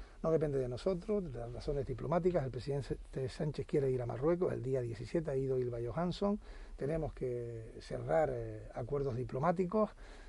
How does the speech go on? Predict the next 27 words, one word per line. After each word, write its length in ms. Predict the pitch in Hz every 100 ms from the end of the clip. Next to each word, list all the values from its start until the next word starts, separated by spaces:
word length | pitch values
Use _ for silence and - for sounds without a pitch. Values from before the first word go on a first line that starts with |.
| - - -
pero 180 | 113 117
también 240 | 117 139
África 340 | 143 147 143
está 200 | 139 -
sufriendo 440 | 131 - - 131 123
la 120 | 120
pandemia, 540 | 120 135 185 196 214
como 200 | 208 107
digo, 340 | 123 170 196 185
el 140 | 117
hambre, 540 | 156 185 190 208 208 180
la 100 | -
pobreza. 720 | - - 180 - 190 202 196
Muchos 300 | 131 151 151
de 60 | 143
los 100 | 131
que 140 | 135
vienen 500 | 131 147 143 131 120
se 140 | -
dedican 320 | 127 143 143 135
al 60 |
sector 280 | 123 117 123
turístico, 420 | - 190 185 190
el 80 | 160
turismo 360 | 117 139 135 -
está 380 | - 147 139 127
en 300 | 127 120